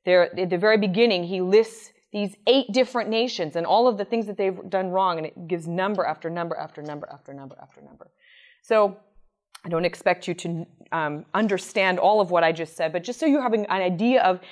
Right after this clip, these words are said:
it's much more, much more rich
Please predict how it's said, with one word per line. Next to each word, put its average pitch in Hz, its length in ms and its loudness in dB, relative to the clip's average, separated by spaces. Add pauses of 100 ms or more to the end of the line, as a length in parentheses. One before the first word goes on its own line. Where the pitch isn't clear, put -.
(140)
it's 220 160 -2
much 294 240 2
more, 240 340 0 (440)
much 269 320 -2
more 262 280 2 (160)
rich - 500 0